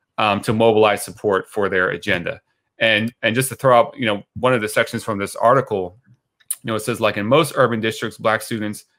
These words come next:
underperform their white peers in Kansas City Public Schools. In two thousand nineteen, the state report card showed that about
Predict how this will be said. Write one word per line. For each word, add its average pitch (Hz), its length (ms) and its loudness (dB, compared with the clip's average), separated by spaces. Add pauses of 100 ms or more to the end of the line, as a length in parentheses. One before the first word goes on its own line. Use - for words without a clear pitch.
(300)
underperform 127 560 2
their 107 140 4
white 104 260 2
peers 101 380 -2
in 95 240 -6
Kansas 101 280 -10
City 101 180 -10
Public 98 300 -8
Schools. 131 480 -4 (360)
In 117 100 -4
two 151 100 0
thousand 143 280 2
nineteen, 127 400 2
the 113 80 0
state 139 260 0
report 127 380 -2
card 110 200 2
showed 113 280 -2
that 107 100 0
about 101 280 0